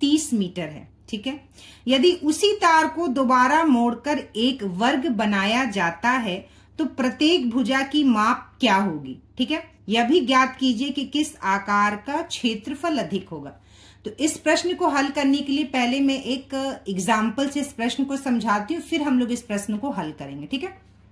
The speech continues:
देखिए मैंने यहाँ पर एक तार लिया और एक तार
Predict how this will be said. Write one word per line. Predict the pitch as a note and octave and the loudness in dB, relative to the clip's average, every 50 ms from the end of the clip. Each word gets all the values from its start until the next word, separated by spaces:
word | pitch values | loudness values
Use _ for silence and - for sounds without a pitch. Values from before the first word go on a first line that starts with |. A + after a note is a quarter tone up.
| _ _ - _ _ _ - - _ _ _ - A3 | _ _ -20 _ _ _ -20 -20 _ _ _ -6 0
देखिए | A#3+ C4 C4 - F3 - - - - - - - - - | 0 0 2 0 -8 -8 -10 -18 -20 -20 -20 -20 -8 0
मैंने | G#3+ B3 C4+ C#4+ D#4 E4+ | 2 4 4 6 4 4
यहाँ | E4+ D#4+ D4 D#4 D4+ D#4+ | 4 4 4 2 4 4
पर | E4 E4 | 2 2
एक | D#4+ D#4+ - | 2 -2 -4
तार | - - B3+ A#3 B3+ B3+ B3+ | -2 2 4 6 6 6 6
लिया | C#4+ C4 B3 A#3+ A#3 C4+ E4+ - - _ _ - - - - - | 4 2 2 0 0 -2 -4 -8 -14 _ _ -20 -20 -20 -16 -6
और | - G3 G#3+ A3 A3 A3 - - - - | -2 2 2 2 2 0 -4 -12 -4 -2
एक | C4+ E4+ - - C#4 | -2 -2 0 -4 -10
तार | - - C4 B3+ B3+ C4 C#4+ D#4 F4+ | -2 0 2 4 4 6 4 4 4